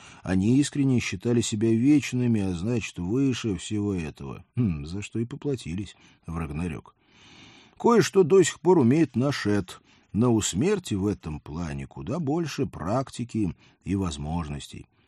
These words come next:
И не потому, что ей нравится власть. Хель никогда не нуждалась в самоутверждении, просто не хотела, чтобы хоть кто-нибудь мешал нашему семейному разговору.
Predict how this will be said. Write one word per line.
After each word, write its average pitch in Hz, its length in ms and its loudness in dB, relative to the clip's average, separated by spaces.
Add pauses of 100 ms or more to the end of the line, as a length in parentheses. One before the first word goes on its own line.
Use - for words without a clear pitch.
(140)
И 87 100 -2
не 127 140 4
потому, 143 560 0
что - 240 -4
ей 139 260 2
нравится 135 640 0
власть. 95 720 -6 (260)
Хель 165 300 4
никогда 151 480 0
не 151 100 2
нуждалась 127 640 0
в - 80 -14
самоутверждении, 127 920 -2
просто 87 400 -6
не 92 120 2
хотела, 101 720 -2 (300)
чтобы 87 320 -6
хоть - 220 -8
кто-нибудь 143 760 -2
мешал 104 480 -2
нашему 120 640 -2 (180)
семейному 85 800 -2
разговору. 90 720 -10